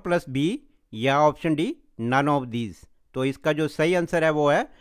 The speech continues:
ऑप्शन सी, कंट्रोल प्लस बी इसका सही आंसर है। इसके बाद अगला क्वेश्चन है,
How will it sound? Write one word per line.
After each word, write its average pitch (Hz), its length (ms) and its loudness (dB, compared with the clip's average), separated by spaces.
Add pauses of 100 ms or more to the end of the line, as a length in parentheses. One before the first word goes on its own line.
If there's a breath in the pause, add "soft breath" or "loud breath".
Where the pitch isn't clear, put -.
(280 soft breath)
ऑप्शन 156 400 0
सी, 165 360 -2 (380)
कंट्रोल 151 440 2
प्लस 175 320 0
बी 131 320 -2 (180)
इसका 139 300 -2
सही 135 320 0
आंसर 104 300 -6
है। 80 140 -14 (2500)
इसके 233 260 0
बाद 226 200 4
अगला 147 240 4
क्वेश्चन 127 340 -2
है, 139 160 -6